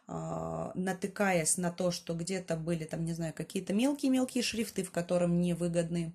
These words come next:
условия, там, какие-то звёздочки, что вы понимали, что вас, а, пытаются подсадить на невыгодные условия, и сейчас вроде бы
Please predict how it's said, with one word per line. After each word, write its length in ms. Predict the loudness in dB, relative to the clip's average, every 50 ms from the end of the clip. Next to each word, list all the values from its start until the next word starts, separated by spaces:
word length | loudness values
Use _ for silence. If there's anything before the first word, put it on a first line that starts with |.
| -6 -6
условия, 420 | -6 -4 -4 -4 -4 -6 -6 -8
там, 160 | -8 -8 -8 -8
какие-то 420 | -10 -10 -8 -6 -4 -2 -2 -2
звёздочки, 680 | -2 -2 -2 -4 -4 -4 -4 -6 -8 -8 -10 -12 -14 -14 -14 -14 -16 -14 -12 -14
что 200 | -6 -4 -2 -2
вы 80 | -2 -2
понимали, 480 | 0 0 2 2 2 2 2 0 0
что 240 | -2 -4 -4 -4 -2
вас, 340 | -2 0 0 0 0 0 0
а, 100 | -2 -4
пытаются 600 | -4 -4 -4 -2 0 0 2 2 0 -2 -4 -6
подсадить 520 | -6 -6 -4 -4 -4 -2 -2 -2 -2 0 0
на 60 | 2
невыгодные 640 | 2 2 2 2 0 0 0 0 2 2 0 0 -2 -4 -4
условия, 540 | -2 -2 0 4 6 6 6 6 4 2 0 -4 -10 -16 -16 -18 -12 -2 4
и 60 | 6
сейчас 540 | 6 6 6 6 6 6 8 8 8 6 6
вроде 420 | 4 4 6 6 6 6 6 4 2
бы 300 | 4 4 4 4 2